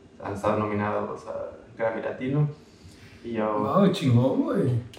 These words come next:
Speaker 1: grabé cinco canciones, obviamente, yo sin, sin experiencia cantando. Fue mi primer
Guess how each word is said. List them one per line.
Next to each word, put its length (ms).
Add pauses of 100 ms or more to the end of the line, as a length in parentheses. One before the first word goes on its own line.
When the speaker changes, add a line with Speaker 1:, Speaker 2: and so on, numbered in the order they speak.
(200)
Speaker 1:
grabé 280
cinco 220
canciones, 600
obviamente, 420
yo 100
sin, 600
sin 680
experiencia 840 (1040)
cantando. 420
Fue 120
mi 120
primer 400